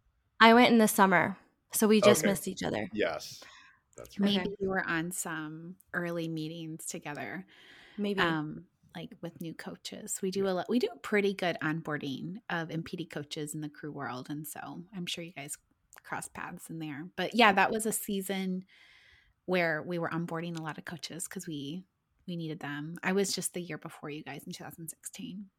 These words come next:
Speaker 3: So I know one
Speaker 1: Oh.
Speaker 3: things I noticed when I started M P D coaching, and I, I'm betting this is part of your story too, is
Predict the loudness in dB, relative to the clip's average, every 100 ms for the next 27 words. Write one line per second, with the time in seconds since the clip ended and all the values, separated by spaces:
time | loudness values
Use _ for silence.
0 | _ -10 -6 -6 -8 -14 -20 -20 -20 0
1 | 6 8 8 8 6 4 4 4 2 2
2 | 2 0 -4 -4 -4 -4 -4 -6 -8 -10
3 | -6 -4 -2 -4 -4 -6 -6 -6 -6 -4
4 | -6 -6 -6 -2 -2 0 -2 -2 -4 -6
5 | -8 -6 -6 -6 -8 -8 -10 -8 -10 -8
6 | -6 -6 -8 -4 -4 -4 -8